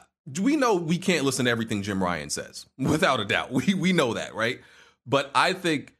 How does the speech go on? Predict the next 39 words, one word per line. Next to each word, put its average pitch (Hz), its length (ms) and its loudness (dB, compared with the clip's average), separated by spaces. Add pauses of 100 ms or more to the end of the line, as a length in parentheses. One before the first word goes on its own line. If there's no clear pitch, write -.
(140)
they're 131 140 2
just 131 240 -4
gonna 117 180 0
wait 113 240 0
and 131 120 -2
see. 90 400 -6 (320)
And 107 360 0
he - 160 -2
s-, 240 120 0 (100)
even 196 220 0
said 160 200 0
it 151 100 0
in 147 120 0
that 147 160 2
article, 131 480 -2
right? 110 260 0
He 160 140 -4
didn't 143 200 0
say 127 180 0
it's 117 240 -4
impossible 101 720 0
and 104 440 -2
we 131 140 2
would 104 260 -2
never 113 500 2
do 101 220 -2
it 87 80 -2
ever, 95 400 -2 (380)
right? 104 300 0
I 113 120 2
think 135 400 -2 (360)
if 120 220 -4
they 117 360 -2 (180)
found 139 320 0
out 135 220 0
that 110 140 2
it 107 100 0
is 156 200 2
sustainable 98 680 -4